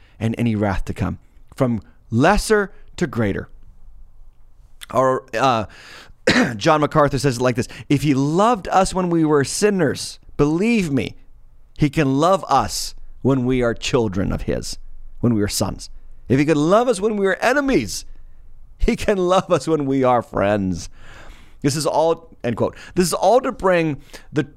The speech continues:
the Christian tremendous confidence in the salvation that Christ has brought them. And the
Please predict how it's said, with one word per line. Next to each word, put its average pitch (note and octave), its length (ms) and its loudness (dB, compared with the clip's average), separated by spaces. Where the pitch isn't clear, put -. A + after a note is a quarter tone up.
the D3+ 120 -2
Christian F3 720 -2
tremendous F#3+ 880 0
confidence A#2 580 -2
in A2+ 120 0
the B2+ 80 0
salvation A#2+ 600 0
that A2 140 0
Christ A2 400 -2
has A#2 300 0
brought A2 300 0
them. F#2 160 -2
And C3 200 0
the B2 200 -2